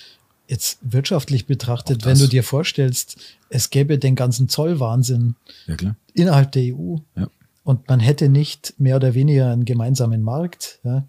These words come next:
Speaker 2: Ja.
Speaker 1: dann, also da kannst du hier dicht machen.
Speaker 2: Ja klar, bei der Größe, die wir haben,
Speaker 1: Mhm.
Speaker 2: Logo.
Speaker 1: Und wir als eh, als Exportfuzis, ja,
Speaker 2: Ja.
Speaker 1: äh,
Speaker 2: Ich, ich glaube auch, das wird weiter zusammenwachsen, also Brexit hin
Speaker 1: Mhm.
Speaker 2: oder her. Ähm,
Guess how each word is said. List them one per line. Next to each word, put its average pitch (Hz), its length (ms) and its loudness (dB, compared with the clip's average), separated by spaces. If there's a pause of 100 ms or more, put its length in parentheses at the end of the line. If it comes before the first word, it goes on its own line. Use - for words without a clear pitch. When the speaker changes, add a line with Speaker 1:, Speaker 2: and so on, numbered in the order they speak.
(160)
Speaker 2:
Ja. - 80 -10 (240)
Speaker 1:
dann, 113 360 -2 (100)
also 107 220 -8 (160)
da 120 100 -10
kannst - 240 -4
du 101 60 -6
hier 95 140 -4
dicht - 260 -6
machen. 107 380 -6
Speaker 2:
Ja 90 100 -4
klar, 95 320 -4
bei - 100 -12
der 82 120 -6
Größe, 87 320 -8
die 92 100 -6
wir 92 100 -4
haben, 104 140 -4
Speaker 1:
Mhm. 110 60 -4
Speaker 2:
Logo. 98 260 -6 (260)
Speaker 1:
Und 104 220 -8
wir 131 200 -2
als 117 200 -6
eh, 143 300 -4
als 123 260 -6
Exportfuzis, 135 960 -4
ja, 131 340 -4 (320)
Speaker 2:
Ja. 117 380 -2
Speaker 1:
äh, - 20 -4 (440)
Speaker 2:
Ich, - 160 -2 (340)
ich - 120 -8
glaube 95 200 -2
auch, 92 80 0
das 92 180 -4
wird 82 140 -2
weiter 85 260 -4
zusammenwachsen, 87 640 -4
also 82 160 -8
Brexit 87 460 -6
hin 87 160 2
Speaker 1:
Mhm. 80 80 2
Speaker 2:
oder 82 80 2
her. 92 480 -2
Ähm, 80 480 -10